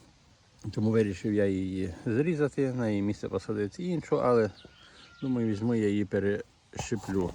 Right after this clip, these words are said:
Тут вона мене вибила ось такі, такі поросця. Я її удачно перещепив, тут окуліровочкою. Це я зробив вже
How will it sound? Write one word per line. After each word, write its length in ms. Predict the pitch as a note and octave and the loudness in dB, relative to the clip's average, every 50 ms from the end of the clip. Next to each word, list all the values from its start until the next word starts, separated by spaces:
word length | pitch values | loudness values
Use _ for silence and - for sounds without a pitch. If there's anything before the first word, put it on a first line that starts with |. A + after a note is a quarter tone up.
| - - | -4 -6
Тут 160 | A#2+ G2 - | -4 -4 -2
вона 180 | A2+ G#2+ G#2+ | -2 0 0
мене 200 | G#2 G2+ G#2 G#2+ | 0 0 0 0
вибила 380 | G#2 G#2 G#2 F2+ F#2+ G2+ F#2+ F#2+ | 2 2 2 2 0 0 0 0
ось 140 | F#2+ F#2 - | -2 -4 -6
такі, 380 | - A2 - - A2 G#2+ G2 - - - - - - - - - - - - - - - - _ - | -8 -10 -6 -4 -4 -4 -4 -4 -8 -14 -18 -20 -20 -20 -20 -20 -20 -20 -20 -20 -20 -20 -20 _ -12
такі 240 | - G#2 - A#2 G#2+ | -10 -4 -2 -2 0
поросця. 640 | - - C#3 D#3+ E3+ D3+ - - - - D3 C#3 B2+ - - - - - - - - - - - - - - - - - | 2 4 4 4 4 4 2 -2 -4 -2 -2 -2 -2 -6 -10 -20 -20 -18 -18 -18 -18 -20 -20 -20 -20 -20 -20 -20 -18 -12
Я 120 | G3+ F3+ C3 | -6 -2 2
її 220 | A#2+ G#2 G#2+ G2+ - - | 2 2 2 0 -2 -4
удачно 420 | B2 A2 A#2 G#2 F#2+ - G#2+ G2 | -4 0 0 0 0 0 -4 -4
перещепив, 720 | - A2+ A2+ A#2 - - - E3+ - - F3+ E3+ D#3 C#3+ - - - - - - - _ - | -2 0 -2 -2 -2 -4 -6 -4 0 0 2 2 0 -2 -4 -10 -20 -20 -20 -20 -20 _ -8
тут 180 | A2 G2+ - | -8 -6 -6
окуліровочкою. 1080 | A2 G2+ - B2 A#2+ D3 E3 F3+ E3+ D#3 D3+ D3 - - - - C#3 C3 B2 A#2+ A#2 A#2 - - - - - - - - - - - - - - D3+ C#3+ - - - - _ _ _ _ - - _ - - - - - - - | -6 -4 -2 0 2 4 4 4 4 4 2 0 -4 -4 -4 0 0 2 2 2 0 -2 -6 -12 -20 -20 -20 -20 -20 -20 -20 -20 -20 -20 -20 -20 -20 -20 -20 -20 -20 -20 _ _ _ _ -20 -20 _ -20 -20 -18 -16 -16 -8 0
Це 260 | - C3+ A#2 G#2+ G#2+ | 4 6 6 8 6
я 120 | G2 F2 | 6 4
зробив 480 | F2 G2+ G#2+ G2+ G2+ A#2 G#2+ G2 F#2+ F2+ - - - - B2 G#2+ G#2 G#2 A2 | 4 2 2 4 4 6 4 4 4 0 -4 -8 -6 -4 -4 -6 -6 -6 -6
вже 360 | A#2 G2+ G#2 G#2+ G2+ F#2+ F#2+ | -6 -2 0 0 2 0 0